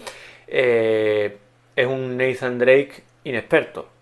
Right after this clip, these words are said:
por lo tanto el que vemos en el, por ejemplo, en el Uncharted uno ya es un Nathan Drake más, más curtido, ¿vale? Eh, como digo, a mí la película me ha gustado, mm, Tom Holland no la hace malamente, no,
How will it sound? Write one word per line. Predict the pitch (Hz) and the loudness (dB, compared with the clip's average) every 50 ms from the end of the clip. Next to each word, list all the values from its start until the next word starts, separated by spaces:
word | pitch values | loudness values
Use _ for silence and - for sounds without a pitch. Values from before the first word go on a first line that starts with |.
| _ _ _ _ - - - _ | _ _ _ _ -18 -18 -18 _
por | - - | -12 -10
lo | 87 - | -8 -6
tanto | - 107 110 - - | -6 -8 -8 -10 -10
el | - | -10
que | - | -6
vemos | 92 98 101 104 107 | -6 -6 -6 -6 -8
en | 107 104 | -10 -10
el, | 104 101 | -10 -14
por | - - 107 98 | -10 -8 -8 -8
ejemplo, | 110 117 113 113 | -8 -8 -8 -10
en | 85 87 | -10 -10
el | 87 | -12
Uncharted | 87 87 - 113 107 - - 117 104 - - _ | -14 -8 -6 -6 -6 -2 -4 -4 -4 -4 -8 _
uno | 156 143 139 139 - - - - - - - - - - _ _ _ | -6 -6 -6 -6 -8 -10 -14 -20 -20 -20 -20 -20 -20 -20 _ _ _
ya | - 120 127 120 117 117 | -8 -2 0 2 2 2
es | 117 | 0
un | 120 120 120 120 120 120 120 120 120 | -4 -8 -8 -10 -10 -10 -10 -10 -8
Nathan | 117 117 117 113 - 120 113 110 | -8 -8 -8 -6 -6 -8 -6 -2
Drake | 117 117 120 131 | -2 -2 -2 -2
más, | 131 123 120 117 113 110 110 107 107 107 107 107 107 107 107 107 107 - _ _ - _ | -6 -6 -4 -2 -2 -2 -2 -2 -4 -4 -6 -8 -12 -14 -16 -16 -18 -20 _ _ -20 _
más | - 123 117 - | -6 -6 -6 -2
curtido, | - 127 123 - - 113 101 98 95 | -2 -4 -4 -2 -6 -4 -2 -2 0
¿vale? | 101 107 135 156 - - - - - - - - - - - - _ - | 0 0 -2 -4 -6 -10 -20 -20 -20 -20 -20 -20 -20 -20 -20 -20 _ 2
Eh, | 160 147 139 135 135 131 - | 2 4 4 4 2 2 0
como | 135 127 135 | 0 -2 0
digo, | 143 151 147 | 0 -2 -2
a | |
mí | 139 135 135 135 131 131 123 | -4 -4 -8 -8 -8 -8 -6
la | 120 113 | -6 -6
película | 107 113 107 107 104 101 104 104 101 101 104 101 107 | -6 -6 -6 -4 0 2 4 4 4 4 0 -2 -6
me | 107 107 98 | -8 -8 -6
ha | 95 | -6
gustado, | 101 101 - - 135 139 151 165 180 202 - 403 - - - | -6 -8 -6 2 4 6 8 8 6 6 2 -4 -8 -14 -16
mm, | 135 107 98 98 92 92 - - | -16 -14 -14 -14 -14 -16 -4 0
Tom | - 120 117 113 | 0 0 0 0
Holland | 113 117 113 110 110 107 104 104 101 | 0 0 2 4 2 2 0 -4 -4
no | 101 101 | -4 -4
la | 95 | -4
hace | 92 - - | -4 -6 -8
malamente, | 98 90 90 92 113 143 156 - - - 175 190 - - | -8 -6 -8 -6 -8 -8 -10 -8 -6 -4 -4 -4 -6 -10
no, | 120 110 110 117 | -10 -8 -8 -8